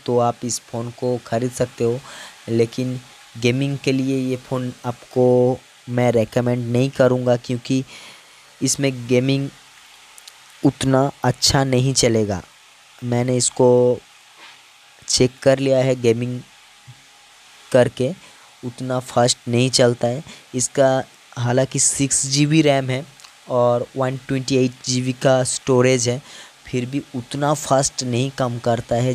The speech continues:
जितना कि आप सोच के लोगे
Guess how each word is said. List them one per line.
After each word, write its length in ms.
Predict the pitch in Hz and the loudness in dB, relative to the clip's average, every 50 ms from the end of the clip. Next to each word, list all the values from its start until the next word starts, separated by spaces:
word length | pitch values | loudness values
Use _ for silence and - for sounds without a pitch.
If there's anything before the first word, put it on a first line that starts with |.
| 117 | -4
जितना 400 | 113 110 - - 123 120 117 117 | -6 -8 -8 -6 -6 -4 -4 -4
कि 320 | 117 - - 131 131 147 160 - - - - - - - - - - - - - - - - - - - - - - - - - | -4 -6 -6 -6 -6 -6 -6 -10 -14 -20 -20 -20 -20 -20 -20 -20 -20 -20 -20 -20 -20 -20 -20 -20 -20 -20 -20 -20 -20 -10 -4 -2
आप 200 | 117 117 - - | -2 -2 0 -2
सोच 320 | - - 131 120 123 - | 0 2 2 2 0 0
के 240 | - - 131 123 123 | 0 2 2 4 4
लोगे 720 | - 120 120 117 117 117 120 120 120 127 127 127 120 120 | 2 2 2 2 2 2 4 4 2 2 2 0 0 -2